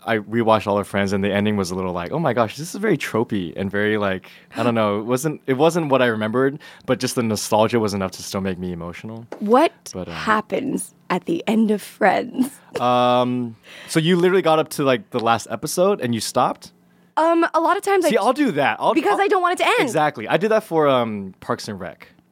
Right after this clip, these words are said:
Speaker 2: Oh, I also haven't seen the end of that.
Speaker 1: Okay, you should watch that. That, that one gets very emotional.
Speaker 2: Okay.
Speaker 1: Um, but
Speaker 2: It
Speaker 1: Friends, she had, like, it w-, that's the thing. It's very tropey. Like, it's very, like, nineties, whatever, two thousands tropey. She,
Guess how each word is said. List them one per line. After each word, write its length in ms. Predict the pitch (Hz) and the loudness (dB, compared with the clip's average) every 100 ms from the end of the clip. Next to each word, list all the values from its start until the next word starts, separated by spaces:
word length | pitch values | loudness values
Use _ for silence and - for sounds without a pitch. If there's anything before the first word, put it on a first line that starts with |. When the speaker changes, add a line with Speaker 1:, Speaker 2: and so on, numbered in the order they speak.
| _ - | _ 0
Speaker 2:
Oh, 100 | 254 | 2
I 160 | 240 | 4
also 280 | 254 254 240 | 2 0 0
haven't 240 | 240 208 | 2 0
seen 120 | 196 196 | 0 -2
the 80 | |
end 100 | 151 | -2
of 60 | 143 | -2
that. 220 | 113 - - | 0 0 0
Speaker 1:
Okay, 320 | 131 110 117 | 0 0 -2
you 160 | 156 | 0
should 180 | 175 156 | 0 0
watch 200 | 120 98 | 0 -4
that. 160 | 78 110 | -6 0
That, 180 | 160 151 | 0 4
that 120 | 160 | 2
one 120 | 165 | 2
gets 260 | 131 117 - - 101 | 0 -4 -8 -16 -20
very 300 | 85 110 104 | -6 -2 -2
emotional. 560 | 95 90 - 82 76 - | -4 -10 -14 -16 -8 -2
Speaker 2:
Okay. 200 | 254 247 | 2 2
Speaker 1:
Um, 380 | 101 98 95 208 _ | 0 -4 -8 -14 _
but 220 | 120 123 - | 0 0 4
Speaker 2:
It 80 | 277 | 4
Speaker 1:
Friends, 500 | 180 190 175 - - - - - | 4 2 -2 -8 -12 -20 -20 -20
she 160 | - 156 | -8 0
had, 140 | 170 | 2
like, 420 | 170 170 156 - _ _ _ _ | 4 2 0 -4 _ _ _ _
it 60 | |
w-, 200 | 151 170 | -4 -2
that's 200 | 180 202 | 0 0
the 100 | 202 175 | 2 0
thing. 140 | 160 | 0
It's 160 | 127 117 | -2 0
very 160 | 160 | 0
tropey. 360 | 160 - 139 131 | 0 -2 -2 0
Like, 120 | 120 | -2
it's 120 | 107 | -4
very, 160 | 113 135 | -4 0
like, 160 | 131 110 | 0 0
nineties, 600 | 107 107 104 107 95 - | -2 -2 -2 -4 -4 -6
whatever, 260 | 104 101 95 | -4 -2 -4
two 180 | - | -4
thousands 280 | 107 101 92 | 0 0 -2
tropey. 240 | - 98 92 | -4 -4 -4
She, 320 | - 113 | -4 -4